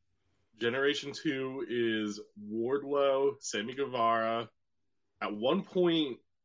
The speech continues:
I had Scorpio Sky on the list, but it seems like they've kinda, like, tempered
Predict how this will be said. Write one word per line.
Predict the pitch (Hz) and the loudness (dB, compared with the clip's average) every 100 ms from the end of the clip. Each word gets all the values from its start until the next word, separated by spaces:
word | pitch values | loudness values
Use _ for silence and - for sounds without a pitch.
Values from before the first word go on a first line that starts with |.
| _ _ _ | _ _ _
I | 110 | -8
had | 110 127 | -6 -6
Scorpio | - 131 131 131 131 | -6 -6 -6 -2 -4
Sky | 120 - 107 120 | -2 -4 -2 -2
on | 127 | -4
the | 135 | -4
list, | 139 147 151 - | -2 -2 -2 -8
but | 104 | -12
it | - | -12
seems | - 127 123 | -12 -8 -8
like | 123 | -6
they've | 117 104 | -6 -6
kinda, | 113 110 107 | -4 -4 -2
like, | 104 95 - - | -4 -6 -10 -12
tempered | 107 104 107 107 | -10 -8 -8 -8